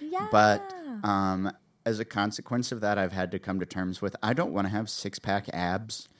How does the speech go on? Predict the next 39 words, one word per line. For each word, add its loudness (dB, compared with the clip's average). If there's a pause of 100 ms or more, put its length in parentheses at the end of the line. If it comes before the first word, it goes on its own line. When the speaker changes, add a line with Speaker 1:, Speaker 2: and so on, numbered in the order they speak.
(600)
Speaker 2:
I 12 (160)
don't 8
Speaker 1:
I, 4
Speaker 2:
care. 8 (100)
Speaker 1:
you 4
know 6
what? 6
I 10
had 2
this 2
epiphany -2
today, -2
Aaron. -8 (460)
I 8 (360)
have, 6
you -2
know, 0
I 10
work 2
out 4
a 2
lot. 0
I 2
like -2
working -8
out. -4 (400)
And 0
I 4
like 2
to -2
maintain -4
a -8
certain -8
physique. -6
And 0
I 4
have 4
always 0
wanted -6